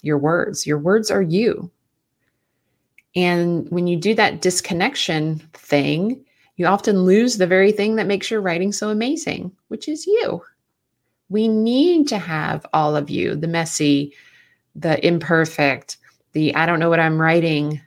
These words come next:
parts of you actually laying words down, because that's where the good stuff is. That's the, the nuggety goodness in the middle. So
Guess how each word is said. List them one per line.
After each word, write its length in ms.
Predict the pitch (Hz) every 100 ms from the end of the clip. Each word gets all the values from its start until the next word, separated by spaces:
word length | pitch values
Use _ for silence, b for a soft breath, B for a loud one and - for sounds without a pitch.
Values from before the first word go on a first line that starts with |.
| _ _ -
parts 340 | - 202 208
of 120 | 175
you 360 | 143 139 139 147 B B B _ _ _
actually 440 | 165 180 - 180 170
laying 320 | 160 156 147
words 340 | 175 226 214
down, 300 | - 143 143
because 280 | 147 151 160
that's 240 | 170 190 -
where 120 | 226
the 80 | 208
good 240 | 165 190
stuff 280 | - 156 -
is. 280 | - 185 -
That's 240 | 175 -
the, 260 | 208 202 196 b b b -
the 80 | 180
nuggety 420 | 185 185 202 170
goodness 640 | 180 175 170 165 - - _ -
in 140 | 175
the 60 | 170
middle. 460 | 175 175 - - _ _ _ _ _ _ _ _ _ _ _ -
So 400 | - 170 160 156